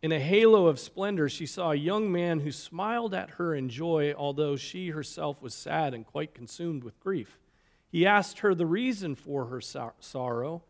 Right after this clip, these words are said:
and her daily tears, not because he did not know, but because he had something to tell her, for this is what happens in visions.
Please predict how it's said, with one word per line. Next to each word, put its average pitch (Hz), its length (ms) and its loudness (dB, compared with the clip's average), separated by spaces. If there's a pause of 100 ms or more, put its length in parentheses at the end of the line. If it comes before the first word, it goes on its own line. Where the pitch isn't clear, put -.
(480)
and 151 140 -2
her 156 140 0
daily 143 480 4
tears, 143 500 -4
not 185 240 0
because 156 320 -4
he 160 100 -8
did 135 220 -6
not 135 240 -6
know, 190 320 -2
but 143 180 -6
because 143 420 -6
he 165 160 -8
had 156 200 -6
something 143 440 -10
to 117 60 -12
tell 190 360 -4
her, 113 300 -8 (360)
for - 100 -10
this 160 220 0
is 143 140 -8
what 139 260 0
happens 131 520 -6
in 151 120 -4
visions. 147 600 -4